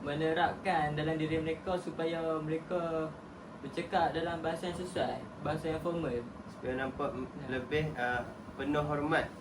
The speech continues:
Speaker 2: Ah, tidak, tidak kira dalam, ah, dunia fizikal maupun dunia digital.
Speaker 1: Ya, dari dalam, ah, kita terukar lebih mendalam mengenai dunia digital.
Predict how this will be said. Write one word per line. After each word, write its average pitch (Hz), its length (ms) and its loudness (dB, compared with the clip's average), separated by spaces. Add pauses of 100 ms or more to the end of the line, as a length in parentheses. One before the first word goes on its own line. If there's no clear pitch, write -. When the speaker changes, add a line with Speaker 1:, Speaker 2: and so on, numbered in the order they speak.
(580)
Speaker 2:
Ah, 117 240 0 (160)
tidak, 135 300 0 (560)
tidak 147 260 0
kira 175 380 4
dalam, 143 640 2
ah, 123 260 0
dunia 127 380 0
fizikal 160 560 -2 (400)
maupun 170 640 2 (400)
dunia 151 400 2
digital. 117 480 -2 (720)
Speaker 1:
Ya, 131 320 0
dari 185 720 0 (640)
dalam, 185 480 4 (320)
ah, 147 560 4 (100)
kita 156 140 -2
terukar 160 400 0
lebih 156 320 4
mendalam 151 480 2 (160)
mengenai 147 480 -2
dunia 147 640 0
digital. 143 480 -4